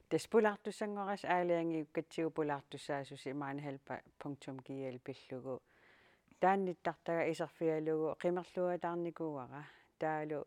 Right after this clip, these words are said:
videoaqqat ilaitusarnaarlugi misililaarlugi malugisinnaavara soorlunarujussua.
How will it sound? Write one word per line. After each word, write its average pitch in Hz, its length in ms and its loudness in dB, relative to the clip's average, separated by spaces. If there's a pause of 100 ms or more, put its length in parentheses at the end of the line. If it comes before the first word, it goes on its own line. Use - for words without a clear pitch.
(200)
videoaqqat 151 800 -2
ilaitusarnaarlugi 151 1040 -4
misililaarlugi 135 1000 -6 (180)
malugisinnaavara 147 1080 -2 (840)
soorlunarujussua. 151 1200 -6